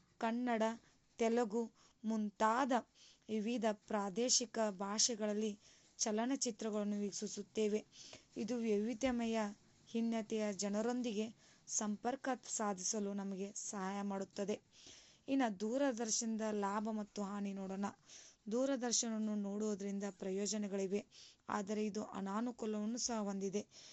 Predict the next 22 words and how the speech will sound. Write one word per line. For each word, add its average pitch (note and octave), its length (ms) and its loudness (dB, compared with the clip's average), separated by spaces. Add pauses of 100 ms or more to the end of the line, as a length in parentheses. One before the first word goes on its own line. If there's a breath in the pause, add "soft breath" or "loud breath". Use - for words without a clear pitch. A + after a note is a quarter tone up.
(160 loud breath)
ಹೆಚ್ಚು B3+ 500 -2
ಟಿ A#3 140 0
ವಿ A#3 140 0
ನೋಡುವುದು G#3 580 0
ನಮ್ಮ G3 280 -4
ಮಾನಸಿಕ G#3 640 -4
ಮತ್ತು G3+ 360 -6
ದೈಹಿಕ G#3+ 400 -2
ಆರೋಗ್ಯದ G3 440 -4
ಮೇಲೆ G#3 300 -2 (460 loud breath)
ಪರಿಣಾಮ G#3+ 500 2
ಬೀರುತ್ತದೆ. G#3 600 2 (720 loud breath)
ನಾವು C4 240 2
ನಿರಂತರವಾಗಿ A3+ 1000 0
ದೂರದರ್ಶನವನ್ನು G#3 1000 -2
ವೀಕ್ಷಿಸಿದಾಗ G#3 720 0 (500 loud breath)
ಅದು G#3+ 180 -2
ನಮ್ಮ G3+ 280 0
ಕಣ್ಣುಗಳ A3 600 -2
ಮೇಲೆ G#3+ 360 2
ಪರಿಣಾಮ G3+ 540 -4
ಬೀರುತ್ತದೆ G3+ 560 -4